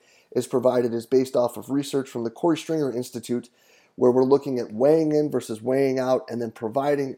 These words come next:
optimal hydration, uh, strategies for the student athletes by them selecting through the menu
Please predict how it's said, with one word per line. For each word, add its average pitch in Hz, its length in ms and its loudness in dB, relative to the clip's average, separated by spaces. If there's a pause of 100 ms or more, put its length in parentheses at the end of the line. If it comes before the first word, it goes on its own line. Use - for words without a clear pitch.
(140)
optimal 131 560 -2
hydration, 120 600 -4 (160)
uh, 104 280 -8 (520)
strategies 165 680 0
for 170 240 2
the 165 80 0
student 156 340 -4
athletes 131 380 -2
by 123 180 -2
them 127 180 -2
selecting 117 540 -2
through 170 280 0
the 190 80 4
menu 165 480 0